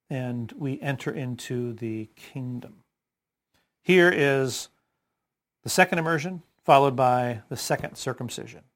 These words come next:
So I want you guys to discuss and talk about how these are related, how that plays out in the progression of, uh, the, the, the life of a person of faith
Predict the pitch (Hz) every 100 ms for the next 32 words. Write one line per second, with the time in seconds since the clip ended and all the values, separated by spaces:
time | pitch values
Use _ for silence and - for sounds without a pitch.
0 | _ _ 127 139 196 196 190 170 156 _
1 | - 147 - 160 156 143 127 147 139 135
2 | 131 147 135 165 170 156 143 139 139 139
3 | - - _ _ - 165 180 170 - 143
4 | 139 131 127 131 - _ _ 151 135 127
5 | 117 139 127 135 - 139 135 - 131 123
6 | 120 - _ _ _ _ _ _ - 120
7 | - 147 - _ - 135 156 127 117 -
8 | 156 135 120 139 147 143 - - - 127
9 | - 127 - 123 110 - 113 110 - _